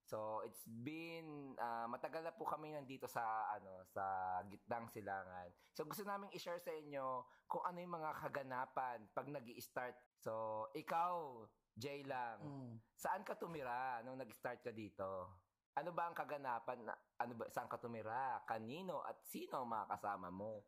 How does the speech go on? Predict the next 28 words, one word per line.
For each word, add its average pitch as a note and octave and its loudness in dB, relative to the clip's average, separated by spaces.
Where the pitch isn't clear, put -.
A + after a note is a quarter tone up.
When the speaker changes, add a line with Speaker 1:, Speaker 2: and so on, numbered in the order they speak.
Speaker 2:
<laughs> - -10
Mga F3+ -2
gitnang E3 -4
silangan. A#2+ -2
Paano A3+ 0
ba G3+ 0
yun? D#3+ -4
Pagpunta A#3+ -2
ko B3 0
kasi A3+ -6
dito, G3 -6
napaka-excited E3 -2
ko. A2+ -4
Tapos, B2+ -4
nung, C3+ -4
ah, C3 0
from F3 -2
Philippines, E3 -6
nakasuits D3+ -4
pa B2+ -2
ako A2+ -6
nun. G2+ -4
That C#3+ -4
was D3 -2
August C#3+ 0
two C#3 -4
thousand A#2 0
seven. A#2 -2